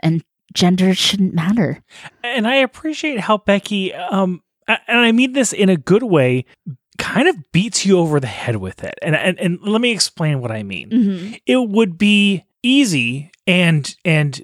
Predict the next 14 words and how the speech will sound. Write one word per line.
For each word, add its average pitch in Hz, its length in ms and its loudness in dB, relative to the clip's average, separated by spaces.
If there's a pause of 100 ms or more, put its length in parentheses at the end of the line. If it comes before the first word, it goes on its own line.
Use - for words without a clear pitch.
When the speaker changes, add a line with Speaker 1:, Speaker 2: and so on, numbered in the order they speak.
(140)
Speaker 2:
um, 135 500 2
maybe 185 500 2
more 151 600 2
quote 170 260 0
unquote 135 500 -2
comfortable 123 920 -4
for - 200 -8
Speaker 1:
Yeah. 123 60 -2
Speaker 2:
some 135 280 0
readers, 123 500 0 (480)
uh, 139 340 4 (440)
to 165 100 -2
have 160 360 0
Tak, - 600 -2